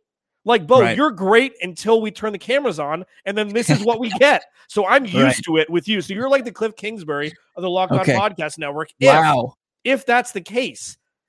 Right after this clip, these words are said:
Speaker 1: like, if that's the definition, no, I don't think so. I don't think he has any anxiety. I think that he lacks the ability to see outside of himself and a way to improve.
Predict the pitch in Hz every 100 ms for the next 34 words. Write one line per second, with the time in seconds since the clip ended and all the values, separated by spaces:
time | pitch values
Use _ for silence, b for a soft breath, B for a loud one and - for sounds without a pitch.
0 | _ 185 185 190 156 220 - 208 196 196
1 | 190 226 143 113 190 208 117 _ _ 170
2 | 220 220 269 254 127 117 160 180 226 226
3 | 202 185 170 147 139 127 135 160 b b
4 | - 170 - 214 220 208 180 202 226 220
5 | 156 175 - 208 208 147 135 135 147 175
6 | _ _ - 208 196 - 202 190 202 -
7 | 156 147 160 180 175 233 165 139 _ _
8 | _ 170 175 165 165 170 147 _ 180 127